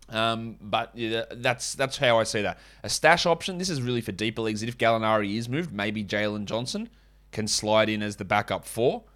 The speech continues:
and get eighteen minutes a night for the rest of the season. I, I guess that's a possibility.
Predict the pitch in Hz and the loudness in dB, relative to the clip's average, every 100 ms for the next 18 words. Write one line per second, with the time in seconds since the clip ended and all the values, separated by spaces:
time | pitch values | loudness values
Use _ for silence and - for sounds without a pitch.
0 | _ _ - 101 98 101 110 - - 113 | _ _ -10 -8 -4 -2 -2 -2 -4 -2
1 | 113 117 113 117 113 - 117 135 202 _ | -2 -4 -2 -2 -4 -4 -2 -2 -2 _
2 | _ _ - 110 117 110 110 110 135 165 | _ _ -10 -4 -4 -4 -6 -4 -2 -2
3 | 220 104 - 98 110 110 117 - 110 120 | -4 -10 -10 -6 -4 -4 -4 -4 -4 -2
4 | 117 113 139 170 214 | -2 -2 0 0 -2